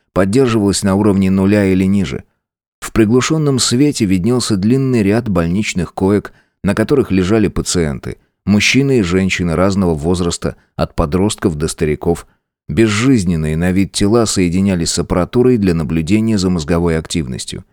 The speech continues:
Даже из-за окон было видно, что она отсутствует. «Все они находятся в искусственной коме»,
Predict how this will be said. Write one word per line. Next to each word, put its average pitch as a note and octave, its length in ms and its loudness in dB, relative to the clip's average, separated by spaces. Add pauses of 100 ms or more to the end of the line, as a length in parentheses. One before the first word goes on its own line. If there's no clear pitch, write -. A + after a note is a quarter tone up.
(300)
Даже G#2+ 380 0
из-за G#2 240 2
окон D#2+ 380 0
было D#2+ 180 0
видно, F#2 400 -2 (160)
что - 240 -2
она E2 260 -2
отсутствует. - 680 -10 (260)
«Все E3 300 0
они F#3+ 240 2
находятся E3 1040 0
в C#3 140 2
искусственной G3+ 720 0
коме», F3+ 540 -2